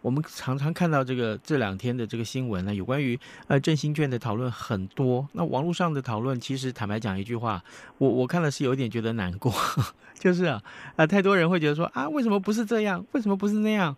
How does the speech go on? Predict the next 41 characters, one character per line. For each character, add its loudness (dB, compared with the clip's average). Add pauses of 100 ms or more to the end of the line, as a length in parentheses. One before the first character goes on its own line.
(140)
啊， 4
我 4
觉 2
得 -2
怎 -2
么 2
样 4
比 -4
较 6
好？” 0 (280)
对， 6 (280)
很 4
多 2
事 -2
情 -2
是 -4
民 -2
众 -2
也 0
许 -4
是 -2
你 0
觉 2
得 2
怎 -2
么 -4
样 -2
比 -8
较 -4
好， -10 (240)
但 4
是 2
呢， 2
我 0
们 -2
今 0
天 0
请 -4
研 -2
究 0
员 -2